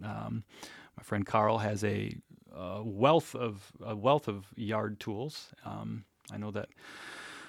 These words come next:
um, yeah, that I can count on those guys to have those things. I got, I'm the one with the, the big fourteen-foot ladder or whatever, and they always get it out of my,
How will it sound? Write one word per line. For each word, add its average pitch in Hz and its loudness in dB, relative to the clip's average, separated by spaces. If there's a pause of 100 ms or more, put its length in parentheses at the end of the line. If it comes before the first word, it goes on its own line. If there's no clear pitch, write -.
(180)
um, 107 0 (680)
yeah, 139 6 (520)
that 110 2
I 113 2
can 104 0
count 131 6
on 113 6
those 107 0
guys 107 0
to 107 -4
have 107 0
those 107 0
things. 107 0
I 104 2
got, 113 2
I'm 120 10
the 113 10
one 113 8
with 107 2
the, 104 0
the 104 -2
big 101 0 (400)
fourteen-foot 113 0
ladder 110 0
or 104 -4
whatever, 107 -8
and 110 -6
they 104 -4 (100)
always 104 -2
get 110 -4
it 104 -4
out 107 0
of 107 2
my, 107 0